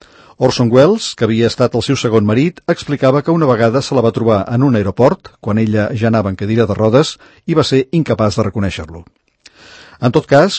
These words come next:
com va passar amb la sida, els testimonis d'aquestes persones conegudes afectades d'Alzheimer són molt importants,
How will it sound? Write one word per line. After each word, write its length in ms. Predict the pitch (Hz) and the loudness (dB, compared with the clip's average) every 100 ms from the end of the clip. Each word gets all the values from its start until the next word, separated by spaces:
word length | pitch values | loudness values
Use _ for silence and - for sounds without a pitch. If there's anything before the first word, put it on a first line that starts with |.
| - | -2
com 80 | |
va 80 | 117 | -2
passar 300 | 113 107 120 | -2 -2 0
amb 80 | 107 | 0
la 80 | 101 | -2
sida, 300 | - 123 135 160 - - - | -2 2 2 0 -4 -20 -10
els 80 | - | -6
testimonis 480 | 147 - 147 160 160 | -6 -4 -2 -2 -2
d'aquestes 320 | 139 127 120 - | -4 -4 -6 -4
persones 380 | 113 131 117 - | -2 0 -2 0
conegudes 540 | 156 113 117 135 - - | -2 0 2 2 0 -12
afectades 460 | - 107 123 107 101 | -12 -4 -2 -2 -4
d'Alzheimer 480 | 98 117 117 120 143 - | 0 2 4 2 0 -2
són 220 | 135 113 | -4 0
molt 160 | 104 | 0
importants, 640 | 95 110 101 120 87 78 | -2 -6 -2 -2 -2 -10